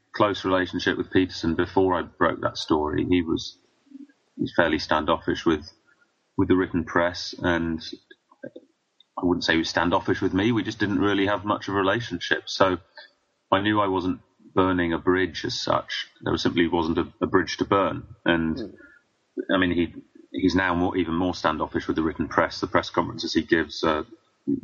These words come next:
Speaker 1: almost monosyllabic. He's, he's, he's pretty touchy and tetchy, and,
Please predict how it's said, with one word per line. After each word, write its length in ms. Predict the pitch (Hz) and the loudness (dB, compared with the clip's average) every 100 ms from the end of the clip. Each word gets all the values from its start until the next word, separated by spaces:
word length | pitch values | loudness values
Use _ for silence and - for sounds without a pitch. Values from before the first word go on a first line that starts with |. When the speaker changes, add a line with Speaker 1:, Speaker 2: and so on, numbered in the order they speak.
| - _ - | -10 _ -2
Speaker 1:
almost 300 | 85 76 78 | 0 0 0
monosyllabic. 840 | 85 80 73 82 80 78 78 76 - | 0 0 -2 0 0 0 -2 -4 -6
He's, 260 | 78 - - | -8 -6 -4
he's, 200 | 80 71 - _ _ - - | -4 -6 -12 _ _ -12 -4
he's 160 | 80 | -4
pretty 260 | - - 85 | 0 0 0
touchy 540 | - - - 87 78 | 0 0 2 0 0
and 180 | 71 69 | -2 -4
tetchy, 560 | - 90 - 90 82 78 | 0 0 0 0 2 0
and, 180 | 73 | -4